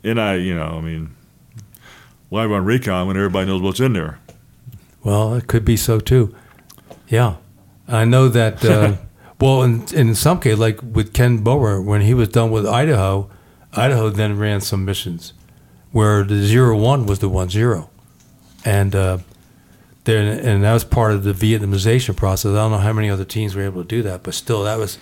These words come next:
Speaker 2: as the war is cranking down, the effort was to get our mission, less combat, let the South Vietnamese fight for their country if they wanted to.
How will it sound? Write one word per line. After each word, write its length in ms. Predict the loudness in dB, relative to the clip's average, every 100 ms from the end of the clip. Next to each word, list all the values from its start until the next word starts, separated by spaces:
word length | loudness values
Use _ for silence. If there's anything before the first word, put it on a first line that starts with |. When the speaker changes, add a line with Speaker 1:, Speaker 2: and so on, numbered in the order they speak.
| -14 -4
Speaker 2:
as 240 | -2 -2
the 60 | -4
war 300 | 0 0 0
is 80 | 0
cranking 500 | -2 -2 -2 -4 -2
down, 400 | -2 -2 -4 -8 -16 -20 -20 _ _ _ -6
the 240 | -4 -2
effort 260 | -4 -4 -6
was 220 | -6 -6
to 100 | -6
get 260 | -4 -6 -8 _ _ _ _ _ _ -20 -20 -20 _ -6
our 280 | -2 -2 -4 -20 -20 -14 -4
mission, 560 | 0 0 0 -2 -4
less 200 | -4 -6
combat, 640 | -4 -4 -2 -2 -2 -4 -12 _ -20 -12
let 220 | -8 -8
the 100 | -8
South 380 | -8 -4 -2 -2
Vietnamese 580 | -4 -4 -2 -2 -4 -8 -16 -20 -12
fight 260 | -4 -4 -4
for 100 | -6
their 140 | -4
country 320 | -2 -2 -2
if 60 | -6
they 120 | -4
wanted 320 | -2 0 0 -2
to. 240 | -6